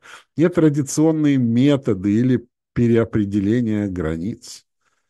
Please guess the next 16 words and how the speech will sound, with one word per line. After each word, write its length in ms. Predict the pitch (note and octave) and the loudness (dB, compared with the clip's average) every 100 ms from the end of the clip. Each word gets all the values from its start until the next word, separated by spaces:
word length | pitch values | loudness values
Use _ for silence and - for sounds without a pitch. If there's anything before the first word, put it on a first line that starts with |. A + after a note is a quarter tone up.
| _ | _
Конформизм, 880 | - G#2+ G#2+ G#2 G#2+ C#3 F#3 F3 E3+ | -2 0 0 0 0 0 0 0 0
с 80 | E3 | 2
другой 320 | E3+ E3+ E3 | 2 4 2
стороны, 580 | - D#3+ D#3+ D#3+ D#3+ D3+ | 2 2 2 2 2 0
лучше 360 | G#2+ G#2 - | -2 -2 -4
подходит 520 | G#2+ G#2 - A2+ G#2+ | -4 -4 -2 0 0
для 140 | G2 G#2 | 0 -2
условий, 480 | G2+ - A2+ G#2+ G2+ | -2 -2 0 2 0
где 200 | G2+ G#2 | -2 -4
структура, 880 | - - A2 - - B2+ D3 D3 | -6 -8 -8 -8 -4 0 2 2
предсказуемость 1040 | C#3 B2+ A2+ - B2 G#2+ A2+ C3 B2+ A2+ - | 0 -2 -4 -4 -2 0 0 0 -2 -6 -10
и 20 | |
консенсус 1000 | - G#2 G2 - A2+ A#2 - - - - _ - _ _ | -8 -8 -8 -8 -6 -8 -12 -16 -18 -20 _ -20 _ _
имеют 420 | G#2 G2+ A2 G2+ - | -4 0 0 0 0
первостепенное 1300 | C3+ D3 D3 D3 C#3 - - C3 - B2+ A#2 A2 G#2+ | 2 4 4 0 0 -8 -6 -4 0 0 0 -2 -2
значение. 800 | G2 G2+ G2+ - G2 F#2+ F2 D#2+ | -4 -4 -6 -6 -8 -8 -14 -18